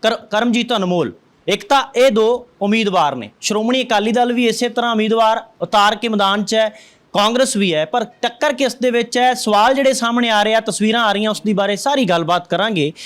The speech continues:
ਮੇਰੇ ਨਾਲ ਨੇ ਹੰਸਰਾਜ ਹੰਸ ਜੀ। ਅਹ, ਸਭ ਤੋਂ ਪਹਿਲਾਂ ਤਾਂ ਜੀ, ਤੁਹਾਨੂੰ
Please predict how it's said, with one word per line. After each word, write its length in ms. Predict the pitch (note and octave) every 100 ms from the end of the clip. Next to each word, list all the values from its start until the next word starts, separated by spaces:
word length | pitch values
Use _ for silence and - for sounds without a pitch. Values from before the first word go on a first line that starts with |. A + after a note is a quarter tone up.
| -
ਮੇਰੇ 140 | D#3 G3
ਨਾਲ 200 | F#3+ F#3+
ਨੇ 80 | G3
ਹੰਸਰਾਜ 420 | D#3+ C#3 C#3 A#2
ਹੰਸ 280 | A2+ G2+ G#2
ਜੀ। 100 | G2+
ਅਹ, 760 | - - - - - - D#3
ਸਭ 200 | E3 A3+
ਤੋਂ 140 | A3 B3
ਪਹਿਲਾਂ 320 | A3+ A#3 A#3
ਤਾਂ 160 | A#3+
ਜੀ, 180 | A#3 B3
ਤੁਹਾਨੂੰ 640 | A#3 - G3+ E3 G3+ A3